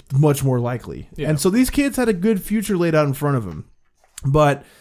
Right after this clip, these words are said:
Speaker 1: if you're the younger brother and you've had a rivalry with your older brother, and then he does something like join the Navy, which is you have no interest in being in the military, you're gonna go to college,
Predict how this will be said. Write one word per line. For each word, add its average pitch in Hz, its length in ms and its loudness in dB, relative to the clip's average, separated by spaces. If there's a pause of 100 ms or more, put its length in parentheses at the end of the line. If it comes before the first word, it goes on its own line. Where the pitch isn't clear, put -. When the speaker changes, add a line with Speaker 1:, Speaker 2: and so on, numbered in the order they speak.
(240)
Speaker 1:
if 147 180 2
you're 220 140 4
the 185 100 6
younger 170 300 4
brother 123 460 -2 (240)
and 143 180 4
you've 135 180 4
had 165 340 2
a 185 60 4
rivalry 139 880 2
with 139 180 4
your 139 200 4
older 254 320 4
brother, 135 560 2 (300)
and 151 220 0
then 156 140 4
he 185 160 6
does 190 240 2
something 139 320 0
like 123 320 -4
join 139 260 4
the 127 60 2
Navy, 131 580 2 (260)
which 143 220 0
is 123 200 0
you 202 260 4
have 151 160 4
no 160 180 4
interest 233 300 2
in 190 100 4
being 208 160 2
in 202 60 4
the 190 60 4
military, 196 440 4
you're 185 100 -2
gonna 196 140 2
go 170 60 6
to 156 80 2
college, 185 520 2